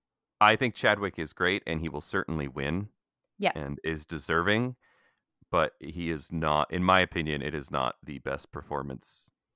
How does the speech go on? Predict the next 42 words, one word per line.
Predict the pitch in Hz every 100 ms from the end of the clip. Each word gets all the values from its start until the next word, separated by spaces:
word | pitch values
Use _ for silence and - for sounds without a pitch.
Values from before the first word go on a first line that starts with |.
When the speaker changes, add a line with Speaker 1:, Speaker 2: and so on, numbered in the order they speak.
| _ -
Speaker 1:
by | 71
a | 67
man | 69 69 76
this | 85 85 -
year. | 90 90 98 _ _ _ _ _ _ _ -
Speaker 2:
What | 190 170
is? | 196 185 - _ _ _ _ _ _ _ _ _ _
Speaker 1:
I | - 117
think, | 123 120 - - - - 98
uh, | 90 85 80 - _ -
in | 98 90
the | 87
one | 95 92
previous | - 107 87 78 -
to | 78
this | 76
that | -
we | 80
talked | 85 80
about | 80
is | 76 73
Riz | 80
Ahmed | 76 73 73
in | 73
Sound | 76 67
of | -
Metal. | 62 57 58 - - _
I | 78 71
think | 76
Speaker 2:
Mm. | 196
Speaker 1:
that | 62 -
was | 58 - - - _ _ -
the | 71
best | 71 58 - -
performance. | 76 76 69 65 52 - - - _ _ _ _ -
Speaker 2:
I | 190
would | 208 202
agree | 180 170 214
because | 196 190 202 190
it | 170
was, | 175 170 175
uh, | 160 156 156 151